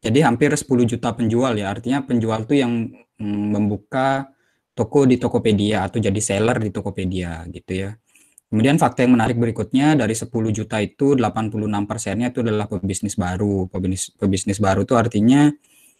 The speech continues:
mm, orang-orang yang sebelumnya belum punya pengalaman dalam bisnis atau mungkin latar belakang pendidikannya tidak dari ekonomi atau bisnis, gitu, ya.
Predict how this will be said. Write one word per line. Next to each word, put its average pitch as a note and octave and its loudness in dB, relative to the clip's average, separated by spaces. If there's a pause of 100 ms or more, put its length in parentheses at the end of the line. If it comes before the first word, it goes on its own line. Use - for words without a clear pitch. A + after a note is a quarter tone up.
(280)
mm, A2 -4
orang-orang B2+ 4
yang - -2
sebelumnya A#2+ 6 (720)
belum A2+ -4
punya A#2 2
pengalaman G#2+ 0
dalam G#2 0
bisnis G2+ -2
atau A#2 -2
mungkin A2 0
latar G#2 -2
belakang G2+ -4
pendidikannya G2+ -2
tidak G2 -4
dari F#2 -4
ekonomi G#2 2
atau F#2+ -4
bisnis, F2+ -2
gitu, F2 -6
ya. G#2 -10